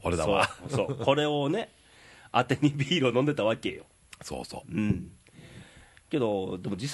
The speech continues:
Speaker 2: 際そう思うよね。まあ、こういうことも、
Speaker 1: うん。
Speaker 2: まあまあ、過去で番組言っとるわけですよ、この番組は。
Speaker 1: うん。
Speaker 2: けど、最近ちょっと言ってなかったんで。
Speaker 1: ああ。
Speaker 2: 久しくこの話題触れてみようかな。
Speaker 1: うん。まあ、プッシュしようよ、この話題は。
Speaker 2: ね。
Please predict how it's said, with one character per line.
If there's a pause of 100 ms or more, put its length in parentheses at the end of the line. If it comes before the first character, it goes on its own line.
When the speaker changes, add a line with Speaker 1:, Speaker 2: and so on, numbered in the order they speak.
Speaker 2:
際
そ
う
思
う
よ
ね。 (180)
ま
あ、
こ
う
い
う
こ
と
も、
Speaker 1:
う
ん。
Speaker 2:
ま
あ
ま
あ、
過
去
で
番
組
言
っ
と
る
わ
け
で
す
よ、
こ
の
番
組
は。 (160)
Speaker 1:
う
ん。 (1040)
Speaker 2:
け
ど、
最
近
ち
ょ
っ
と
言
っ
て
な
か
っ
た
ん
で。 (280)
Speaker 1:
あ
あ。 (180)
Speaker 2:
久
し
く
こ
の
話
題
触
れ
て
み
よ
う
か
な。
Speaker 1:
う
ん。
ま
あ、
プ
ッ
シ
ュ
し
よ
う
よ、
こ
の
話
題
は。
Speaker 2:
ね。